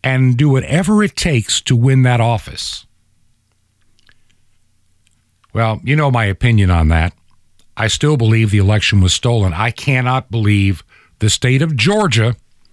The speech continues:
voted for two Democrat senators and, and Biden. And I've said it before. I don't think that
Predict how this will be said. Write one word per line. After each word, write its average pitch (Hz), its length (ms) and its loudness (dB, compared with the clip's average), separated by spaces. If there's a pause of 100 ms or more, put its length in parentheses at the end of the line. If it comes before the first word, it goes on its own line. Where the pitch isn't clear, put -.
(500)
voted 147 320 0
for 123 120 -2
two 214 300 0
Democrat 165 640 -2
senators 160 720 -2
and, 127 160 -2 (240)
and 135 200 0
Biden. 104 460 -2 (1080)
And 110 120 -2
I've 110 140 0
said 151 180 -2
it 160 120 -4
before. 151 560 -2 (1120)
I 170 120 -2
don't 202 220 -2
think 156 320 -2
that 120 220 -2